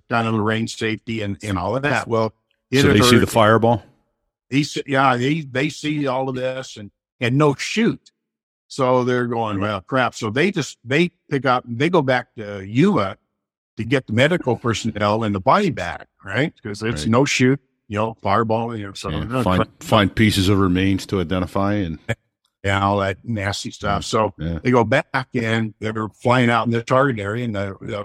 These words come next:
Speaker 1: one of the waste gunners said, "Hey, I see the pilot." And everybody goes, "Ah, shit, yeah." And so they land, and here's Nacho leaning against the nose cone of the A four that's broken off and all that. But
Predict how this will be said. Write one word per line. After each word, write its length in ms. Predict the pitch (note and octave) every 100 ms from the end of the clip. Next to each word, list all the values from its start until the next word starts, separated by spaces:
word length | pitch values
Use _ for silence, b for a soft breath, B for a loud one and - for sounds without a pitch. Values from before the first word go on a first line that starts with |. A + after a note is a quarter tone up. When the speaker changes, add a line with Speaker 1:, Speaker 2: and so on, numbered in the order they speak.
| G#2+
Speaker 1:
one 240 | - A#2+ A2
of 40 |
the 40 | G2
waste 380 | G2+ C#3+ E3+
gunners 220 | A#2 G#2 A#2
said, 120 | A2+
"Hey, 140 | G#3+
I 80 | D3
see 160 | G3 E3+
the 100 | B2+
pilot." 480 | - F#3 F3+ E2+ - _ _ _ _ _ _
And 80 | B2+
everybody 260 | A#2+ A2 G#2
goes, 80 | G2
"Ah, 300 | A#2 A#2 A2
shit, 360 | - F2 E2
yeah." 260 | - F2+ F#2+ - _ _ E2+
And 320 | E2+ E2+ -
so 200 | - G2
they 160 | F#2+
land, 500 | F#2+ B2 E3 A2+ F#2+ - _ _ _ _ -
and 100 | A2
here's 240 | F3 F3+
Nacho 840 | D3 C#3+ F3 F#3 - A#2+ G#2+ A2+ - _ _ _ -
leaning 460 | A2 E3 F#3 C3+ A#2+
against 440 | A#2 C3+ C3+ -
the 80 | A2
nose 400 | A#2 C#3+ F3+ -
cone 360 | - B2 A#2+
of 160 | A2+ G#2+
the 200 | G2+ G#2
A 180 | A#2+ D3+
four 640 | - - E3 A2+ E2+ G2 - _ _ _ _ _ -
that's 260 | G#2 F#2+ A2+ - - A#2+
broken 420 | A#2 C3 C3 A#2+
off 320 | A2 G#2+ -
and 120 | G2+
all 160 | G#2+ G#2+
that. 320 | C#3+ A#2+
But 80 | F#2